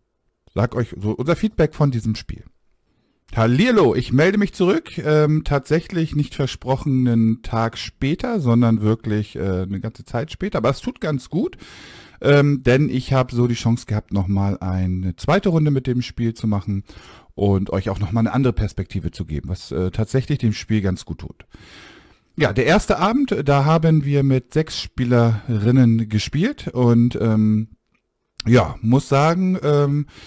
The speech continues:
es hat erstmal verdammt lange gedauert, bis die alle die Regeln so grob drauf hatten. Ähm, hat mich ein bisschen, ähm, erstaunt, weil wir doch eigentlich eine Gruppe sind, die wirklich sehr, sehr regelmäßig Gesellschaftsspiele spielt.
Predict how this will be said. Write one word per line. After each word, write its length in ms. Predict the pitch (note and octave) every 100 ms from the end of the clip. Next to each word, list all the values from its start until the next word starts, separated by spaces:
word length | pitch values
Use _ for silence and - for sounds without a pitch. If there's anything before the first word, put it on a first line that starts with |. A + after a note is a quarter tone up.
| -
es 100 | -
hat 100 | C#3
erstmal 280 | C3 C#3 C3+
verdammt 580 | B2 A#2+ C#3 C#3+ - -
lange 260 | D3 E3 D#3
gedauert, 540 | D3+ A#2 C#3 G3+ -
bis 240 | D3 -
die 260 | - C3 B2
alle 280 | G#2+ A#2+ A#2
die 240 | A#2 G#2+
Regeln 480 | G#2 G#2+ C3+ C#3 B2
so 160 | G#2+ G2+
grob 440 | G2 F#2+ C3+ -
drauf 320 | G2 F#2 A2
hatten. 360 | C#3 - G3 A3 - - - - -
Ähm, 280 | - A2 A2
hat 140 | A2+ C3
mich 160 | B2
ein 60 | A#2
bisschen, 560 | A#2 - A#2 A2 G#2 -
ähm, 380 | G2 F#2+ F#2+ -
erstaunt, 600 | G#2+ - G#2 A2 G3+ -
weil 160 | A2
wir 80 | G2+
doch 380 | F#2 G2+ - -
eigentlich 380 | G2 A2 B2+ B2
eine 160 | G#2+
Gruppe 300 | G2+ G#2 B2
sind, 300 | G2 G2+ G#2+
die 160 | F#2 F2
wirklich 300 | A#2 - -
sehr, 220 | A2 C3
sehr 240 | A#2 G#2 G2+
regelmäßig 680 | B2+ A#2+ G#2 G2+ G2+ G2 -
Gesellschaftsspiele 640 | F2+ F2+ - - F2+ E2
spielt. 340 | - D3+ B3